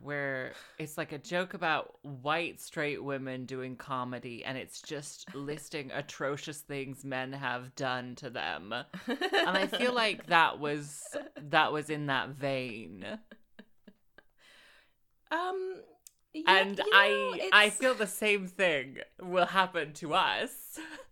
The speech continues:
Speaker 1: <laughs> on this podcast.
Speaker 2: I mean, I feel like what we're doing is a little bit niche.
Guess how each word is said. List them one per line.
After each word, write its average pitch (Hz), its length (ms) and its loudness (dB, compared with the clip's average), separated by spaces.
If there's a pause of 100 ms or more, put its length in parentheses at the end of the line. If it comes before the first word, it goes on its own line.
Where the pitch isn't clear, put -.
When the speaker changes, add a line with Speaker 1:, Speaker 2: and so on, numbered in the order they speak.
(220)
Speaker 1:
<laughs> - 680 -8
on 208 300 8
this 220 500 4 (340)
podcast. - 800 4 (580)
Speaker 2:
I 285 120 2
mean, 311 320 -2 (320)
I 269 80 -6
feel 349 260 -10
like 415 220 -4
what 269 180 -4
we're 226 120 -6
doing 185 340 -6
is 165 120 -8
a 170 60 -6
little 165 240 -6
bit 165 260 -8
niche. 151 720 -8